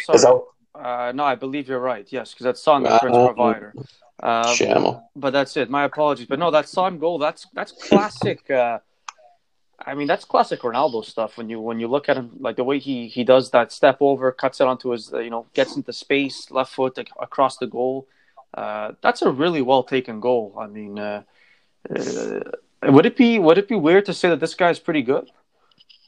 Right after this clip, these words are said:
Speaker 1: Uh, <laughs> I, I told you he's one of the most underrated players in the Premier League. I
Speaker 2: Man.
Speaker 1: would,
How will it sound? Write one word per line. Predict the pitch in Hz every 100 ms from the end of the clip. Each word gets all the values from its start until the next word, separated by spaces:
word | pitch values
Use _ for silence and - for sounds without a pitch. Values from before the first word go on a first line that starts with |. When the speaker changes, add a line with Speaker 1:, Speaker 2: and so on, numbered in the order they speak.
| _ - -
Speaker 1:
Uh, | 135 - - - - - -
<laughs> | 302 - 311 - - - -
I, | - - _ _ _ _ _ _ - - -
I |
told | - 392 -
you |
he's | 113 143
one |
of | 127
the | 185
most | 123
underrated | - - 120 113 -
players | 123 117 110 -
in | 104
the | -
Premier | 117 120 -
League. | - - _ _ -
I | - -
Speaker 2:
Man. | 127
Speaker 1:
would, | 101